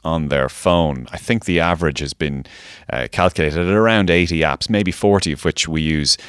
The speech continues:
uh, every month, that peop-, there is a level of confusion. I get it all the time. I'm sure you do as well. People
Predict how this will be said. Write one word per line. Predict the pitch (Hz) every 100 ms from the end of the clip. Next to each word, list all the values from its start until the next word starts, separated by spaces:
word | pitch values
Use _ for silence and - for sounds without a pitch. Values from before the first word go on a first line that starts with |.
| - -
uh, | - -
every | 87 80 73 73
month, | 76 87 78 64 - - _ -
that | 82 87 92 92 87 _ - - - - - - - - -
peop-, | 160 175 -
there | 131 147
is | 185
a | 170
level | 151 143 123
of | 113 -
confusion. | 104 92 107 101 85
I | 120
get | 143 123
it | 104
all | 92 87 80
the |
time. | 78 - 98 92 80
I'm | 82
sure | - 101
you | 92 95 95
do | 85 80
as | 76 -
well. | 82 87 87 78 67 67 -
People | 104 95 87 78 71